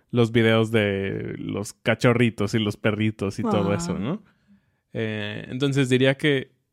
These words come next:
Speaker 1: como me gusta el humor negro, o sea, como reírme de, de cosas así,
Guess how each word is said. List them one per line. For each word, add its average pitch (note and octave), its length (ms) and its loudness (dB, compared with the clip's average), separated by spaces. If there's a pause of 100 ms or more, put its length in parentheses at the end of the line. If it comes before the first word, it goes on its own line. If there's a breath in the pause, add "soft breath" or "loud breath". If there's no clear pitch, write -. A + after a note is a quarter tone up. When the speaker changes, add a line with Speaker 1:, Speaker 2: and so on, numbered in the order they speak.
(240)
Speaker 1:
como G#2+ 680 0 (480)
me A#2 180 -2
gusta B2+ 640 -2 (360)
el A2+ 160 -2
humor A2+ 280 0
negro, B2+ 400 2
o A3+ 60 -2
sea, B2+ 120 -2
como G#2 300 -2
reírme A2 560 0
de, F#2+ 440 -4
de - 160 -10
cosas G#2 420 -6
así, C#3 440 -2